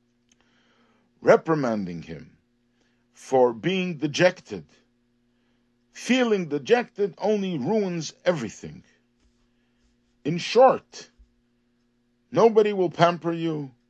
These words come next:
You need to toil and work and have patience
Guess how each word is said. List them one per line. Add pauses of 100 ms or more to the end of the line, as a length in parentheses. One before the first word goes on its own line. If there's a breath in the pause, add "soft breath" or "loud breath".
You
need
to
toil (400)
and
work (220)
and
have
patience